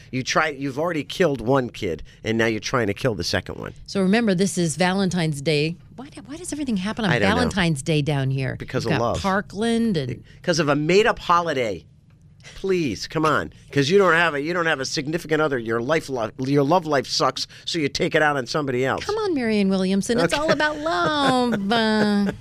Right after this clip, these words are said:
Speaker 2: I love
Speaker 1: Sorry.
Speaker 2: you.
Speaker 1: I love you, but I
Speaker 2: Oh.
Speaker 1: mean, this, this story just intense and, uh, infuriates me.
Speaker 2: Well, so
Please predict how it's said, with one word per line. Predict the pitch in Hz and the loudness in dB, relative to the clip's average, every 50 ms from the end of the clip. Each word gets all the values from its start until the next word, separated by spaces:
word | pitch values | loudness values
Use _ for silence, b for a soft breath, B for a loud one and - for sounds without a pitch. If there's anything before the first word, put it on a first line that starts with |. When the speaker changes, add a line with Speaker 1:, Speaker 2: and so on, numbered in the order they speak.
| - - - | -12 -12 -8
Speaker 2:
I | - - | -6 -4
love | - - 254 254 320 | -2 -2 -2 -2 -4
Speaker 1:
Sorry. | - - - | -4 -4 -4
Speaker 2:
you. | 262 240 240 240 240 254 294 330 370 - | -2 -2 -2 -4 -4 -4 -6 -6 -2 -2
Speaker 1:
I | - | 0
love | 180 196 190 156 170 | 2 2 2 0 0
you, | 190 214 156 110 | -2 -2 -2 -2
but | 95 - - 123 135 | 0 0 0 2 2
I | 127 131 | 2 2
Speaker 2:
Oh. | |
Speaker 1:
mean, | 139 139 143 139 | 2 2 2 0
this, | 151 170 - - - B B B B | 0 -2 -4 -6 -12 B B B B
this | B 208 196 | B -2 -2
story | - - - 269 277 240 175 147 | -2 -2 0 0 0 0 0 0
just | 131 165 160 156 - | 0 -2 -2 -2 -2
intense | - 143 143 135 - - - 165 170 - - - - - - | -4 -4 -4 -4 -4 -6 -4 -2 -2 -2 -4 -8 -10 -10 -10
and, | 123 135 135 - - - - - | -10 -10 -12 -14 -18 -20 -20 -14
uh, | - 220 214 196 185 185 196 | -8 -2 0 2 2 2 2
infuriates | 170 151 - - 202 202 196 185 175 147 127 120 113 - - | 0 -4 -6 -2 -2 0 0 2 2 2 0 0 -2 -4 0
me. | 233 | 2
Speaker 2:
Well, | 247 233 208 - - | 2 2 2 0 -4
so | - - - 262 247 226 208 202 - | -4 0 2 4 4 4 2 2 -2